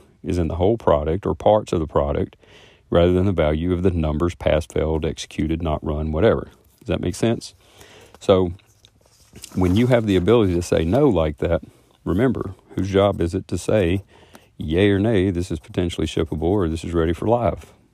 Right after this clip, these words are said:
right? It's the product owner. Now, you already have that trait in you because you know as well as I do, you're not gonna let 'em go to production with something that's a critical or serious defect, right? Now,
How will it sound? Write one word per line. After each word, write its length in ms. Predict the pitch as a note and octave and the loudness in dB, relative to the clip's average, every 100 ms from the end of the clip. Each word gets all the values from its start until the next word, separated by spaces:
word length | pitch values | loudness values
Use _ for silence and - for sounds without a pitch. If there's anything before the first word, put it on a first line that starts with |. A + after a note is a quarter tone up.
| - | -6
right? 220 | E2+ - | -6 -4
It's 160 | - - | -8 -10
the 60 | - | -4
product 320 | A2 G#2+ - | -2 -2 -6
owner. 240 | - - - _ _ - - - _ _ _ | -10 -10 -16 _ _ -20 -20 -20 _ _ _
Now, 360 | F2+ F2 F2 E2+ - | 0 2 0 -2 -8
you 420 | - E2+ F2 G#2+ | -6 -4 0 4
already 280 | G2+ F#2 F#2 | 4 4 2
have 200 | G2 E2 | 2 2
that 140 | D#2+ D2 | 0 -2
trait 260 | F2 E2 | 0 0
in 160 | G#2+ A#2 | 0 0
you 100 | E2 | -2
because 360 | D#2+ - E2+ | -2 -4 -2
you 80 | F2+ | -2
know 160 | G#2 F2+ | 0 0
as 100 | E2 | 0
well 160 | F2+ | 0
as 100 | E2 | 0
I 140 | F#2 A2+ | 2 0
do, 140 | E2+ | 0
you're 220 | D#2 D#2+ | 0 0
not 160 | A2 G2 | -2 -2
gonna 160 | F2+ E2 | -2 0
let 160 | G#2 | 2
'em 100 | A2 | 2
go 100 | F2 | 0
to 80 | E2 | -2
production 520 | - D#2 G#2+ - F2 | -2 0 0 0 -4
with 120 | D#2 | -4
something 300 | D#2+ E2+ E2 | -6 -6 -6
that's 140 | E2 D#2 | -6 -8
a 40 | |
critical 380 | - F2 D#2+ E2 | -4 -4 -2 -4
or 60 | D#2+ | -4
serious 340 | - F2+ E2+ | -4 -6 -4
defect, 500 | - A2+ - - - | -2 -2 -2 -6 0
right? 240 | D#2 E2 - _ _ _ _ _ _ _ _ _ _ _ - | 0 0 -2 _ _ _ _ _ _ _ _ _ _ _ -8
Now, 280 | F2 E2 D#2+ | -2 0 0